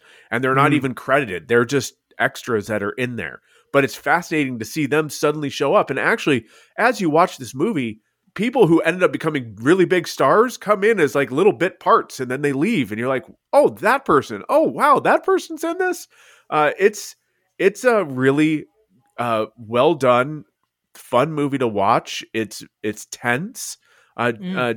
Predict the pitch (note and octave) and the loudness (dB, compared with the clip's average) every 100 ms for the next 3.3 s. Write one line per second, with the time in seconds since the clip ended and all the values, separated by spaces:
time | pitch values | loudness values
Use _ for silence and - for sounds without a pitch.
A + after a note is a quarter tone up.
0 | G2+ C3+ C#3+ E3 C#3 C3 C3 D3 F3 F3 | -6 -4 -2 -4 -2 0 2 2 2 -2
1 | - _ _ _ _ - D#3+ G3+ C#3 - | -16 _ _ _ _ -2 4 4 2 -6
2 | C#3+ C#3 A2 B2 C#3+ D#3 A2+ C#3 C#3 A2+ | -4 -4 -2 2 2 2 0 0 -2 -2
3 | B2 B2+ | -2 -2